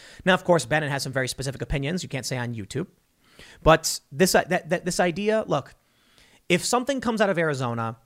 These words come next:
I think it'll be controversy, and that's it. The left will make their claims. They're already doing it, saying the Republicans are tampering. It, let me put it this way. I could make a video and say a bunch of things and just get banned.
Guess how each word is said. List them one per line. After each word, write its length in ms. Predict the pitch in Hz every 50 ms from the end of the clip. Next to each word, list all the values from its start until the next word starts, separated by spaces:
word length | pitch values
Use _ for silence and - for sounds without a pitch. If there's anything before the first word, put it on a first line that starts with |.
| _ _ -
I 160 | 147 156 160
think 320 | 151 - - 151 151 147
it'll 240 | 151 143 143 139 131
be 500 | 120 135 131 127 127 123 123 120 117 - -
controversy, 960 | - - 156 160 165 160 - 165 151 117 127 123 123 - - 127 113 104 - _ _ _ _ _ _ _ _ _
and 140 | - 147 143
that's 200 | 131 120 - -
it. 180 | 113 90 - _ _ _ _ _ _ _ - _ _ _
The 120 | 131 135
left 280 | 127 135 151 170 - -
will 100 | 185 180
make 200 | 180 180 180 -
their 140 | 175 151 156
claims. 580 | - - 196 208 226 247 247 254 240 - - - _ - - -
They're 220 | 156 160 - -
already 420 | 147 160 170 180 175 180 175 180
doing 260 | 151 151 143 127 120 117
it, 100 | - -
saying 300 | - 151 139 139 135 135
the 60 | 123
Republicans 520 | 113 - 160 156 160 170 165 180 170 156
are 80 | 175 165
tampering. 640 | 170 151 151 131 123 - 131 123 120 117 117 117 - - - - _
It, 220 | - 151 156 - _ _ _ _ _ _ _ _ _ _ _ _ _ _ _ _ _
let 80 | - 117
me 60 | 127
put 120 | - 220
it 40 | -
this 160 | - 143 -
way. 160 | - 101 98 101 - - - - _ _ _ _ _ _ _ _ _ _ _ _ _ _ _ _
I 100 | - 165
could 140 | 175 277 226
make 140 | 220 233 -
a 40 | 165
video 420 | 139 139 131 127 120 113 113 113 - - - - _ - - -
and 140 | 151 151 -
say 140 | 175 160 151
a 60 | 139
bunch 280 | 117 151 165 175 - 185
of 100 | 165 -
things 480 | - 131 120 110 110 110 107 - - - -
and 100 | 143 123
just 120 | 127 117
get 100 | 131 104
banned. 260 | 90 98 90 - -